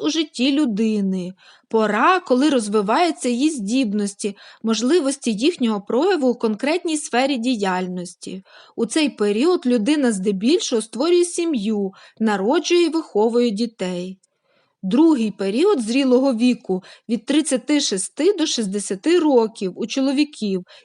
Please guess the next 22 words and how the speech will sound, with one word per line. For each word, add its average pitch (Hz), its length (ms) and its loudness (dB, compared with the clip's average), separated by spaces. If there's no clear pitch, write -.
і 285 200 2
до 214 180 0
п'ятдесяти 240 640 -2
п'яти 196 380 -4
років 320 460 -2
у 240 120 0
жінок. 190 540 -2
Цей 294 340 2
відрізок 226 600 0
часу 311 500 -2
життя 247 440 0
людина 269 360 0
намагається 269 680 0
реалізувати 240 720 0
себе 302 300 -2
в 240 120 -2
обраній 330 380 0
професії, 220 1000 -4
сім'ї. 202 840 -4
Похилий 349 640 2
вік 240 240 0
починається 254 760 -2